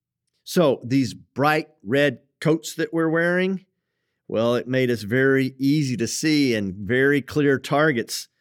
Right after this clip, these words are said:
And quickly, sadly, this ravine is becoming littered with dead and the dying. And it's happening all around you. Do you see the intensity of it?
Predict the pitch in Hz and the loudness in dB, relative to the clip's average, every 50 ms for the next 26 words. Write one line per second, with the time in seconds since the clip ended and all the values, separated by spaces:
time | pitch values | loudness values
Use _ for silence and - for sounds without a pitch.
0 | _ _ _ _ - - - - 123 127 - - - 190 196 190 - 170 147 135 | _ _ _ _ -20 -20 -12 -6 -4 -4 -4 0 2 2 2 2 2 2 2 2
1 | 127 131 - - _ _ _ _ _ _ _ _ - - - - 165 175 175 180 | 2 0 -6 -14 _ _ _ _ _ _ _ _ -18 -10 -4 0 2 4 4 2
2 | 151 135 120 120 117 120 117 _ _ _ - 127 110 135 151 - - 131 131 131 | 2 0 -2 -2 -2 -4 -8 _ _ _ -12 -4 -2 -2 -2 0 0 0 0 0
3 | 113 135 147 156 160 170 185 196 190 196 - _ _ _ _ _ _ _ _ _ | 2 2 2 2 2 2 2 0 0 -4 -8 _ _ _ _ _ _ _ _ _
4 | - 117 107 110 135 131 - 165 147 143 143 131 120 135 139 151 160 151 147 120 | -10 -8 -6 -4 -4 -4 -2 -2 0 0 0 2 2 2 4 4 4 4 4 2
5 | 113 117 117 95 90 90 123 127 135 143 156 160 175 - _ _ _ _ _ _ | 2 -2 -2 -2 -2 0 2 2 4 2 2 0 -2 -6 _ _ _ _ _ _
6 | _ _ - 127 127 123 120 110 120 117 110 104 95 85 76 80 82 _ _ _ | _ _ -6 -2 -2 -2 0 0 0 0 0 -2 -2 -4 -6 -10 -14 _ _ _
7 | _ _ _ _ _ _ _ _ _ _ _ _ - - 139 147 135 - 139 151 | _ _ _ _ _ _ _ _ _ _ _ _ -6 -2 -2 0 0 -2 -2 -2
8 | 160 165 - 156 151 147 143 139 143 147 131 123 120 120 117 113 113 107 85 85 | -4 -2 -2 -2 -2 0 0 2 2 2 2 0 0 0 0 0 0 -2 -4 -8
9 | 76 73 - _ _ _ _ _ _ _ _ _ _ _ _ _ _ - 127 123 | -14 -18 -20 _ _ _ _ _ _ _ _ _ _ _ _ _ _ -6 -4 -4
10 | 127 - - - 175 175 165 175 170 160 139 - 156 139 131 - 113 104 98 92 | -4 -4 -2 0 0 0 2 2 0 0 0 -2 -4 -4 -4 -4 -6 -4 -4 -4
11 | 80 80 73 - | -4 -6 -10 -14